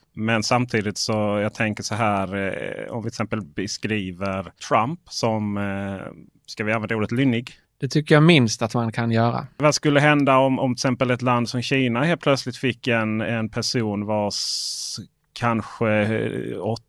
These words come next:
Speaker 1: allt intresse går till den egna jaget så som, som den amerikanska presidenten?
Speaker 2: Nej, det, det går ju inte att förutspå. Och det är väl också det som är grejen med de här ledarna, att de modeller vi har för att förutspå politik, eh,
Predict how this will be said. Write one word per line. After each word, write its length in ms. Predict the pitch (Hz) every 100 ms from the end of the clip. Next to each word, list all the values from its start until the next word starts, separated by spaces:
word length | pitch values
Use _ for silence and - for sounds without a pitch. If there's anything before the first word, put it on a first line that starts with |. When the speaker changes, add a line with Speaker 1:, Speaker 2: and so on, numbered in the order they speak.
| 87 107
Speaker 1:
allt 500 | 127 139 127 101 -
intresse 560 | 151 - 156 - 117
går 300 | 107 131 117
till 180 | 104 -
den 140 | 110 117
egna 340 | 123 98 107
jaget 480 | 113 101 87 117 175
så 300 | - 156 87
som, 340 | - 98 90 - -
som 240 | - 98
den 100 | 95
amerikanska 420 | 95 - 98 -
presidenten? 440 | - 87 - 92 _ _
Speaker 2:
Nej, 200 | 160 135
det, 140 | 135
det 140 | 131 135
går 120 | 143
ju 60 | 165
inte 140 | 175
att 60 | 139
förutspå. 500 | 135 143 120 - 165
Och 300 | 113 120 127
det 60 |
är 40 | 135
väl 140 | 147
också 200 | 147 -
det 120 | 170
som 140 | 156 131
är 60 |
grejen 360 | 131 143 113 117
med 140 | 117
de 120 | 113
här 300 | 131 135 110 107 _ _
ledarna, 680 | - 120 123 147 113 139 147
att 220 | 117 113 -
de 200 | 139 123
modeller 540 | 120 127 180 123 113
vi 100 | 117
har 260 | 139 143 113
för 180 | - 113
att 60 |
förutspå 680 | - 123 123 113 - 123 107
politik, 920 | - 110 107 104 - 123 110 - -
eh, 240 | - 60